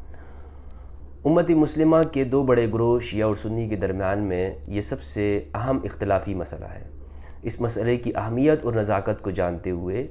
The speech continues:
आज हमने ये चाहा कि इस पर वो गुफ्तगू की जाए कि जिससे जो कुरान मजीद से मुताबकत रखती हो।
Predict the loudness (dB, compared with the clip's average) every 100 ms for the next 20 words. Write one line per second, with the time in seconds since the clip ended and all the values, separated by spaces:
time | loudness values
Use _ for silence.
0 | -2 4 6 6 2 -2 0 2 2 2
1 | 2 2 -2 -2 0 2 0 -4 -14 -14
2 | -14 -14 -16 -16 -16 -6 -4 0 4 6
3 | 6 4 2 0 0 0 0 0 2 2
4 | 0 -6 -12 -10 -6 -4 -4 -4 0 2
5 | 0 -2 -14 -14 -6 -2 2 6 6 6
6 | 2 2 0 0 0 2 4 4 4 0
7 | -2 -4 -6 -12 -12 -14